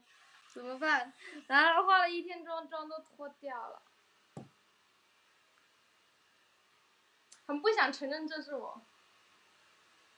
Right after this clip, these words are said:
嗨。嗨。哦，我要戴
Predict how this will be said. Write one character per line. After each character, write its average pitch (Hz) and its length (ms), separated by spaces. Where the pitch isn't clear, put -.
嗨。 294 500
嗨。 302 420
哦， 381 140
我 381 80
要 415 100
戴 415 60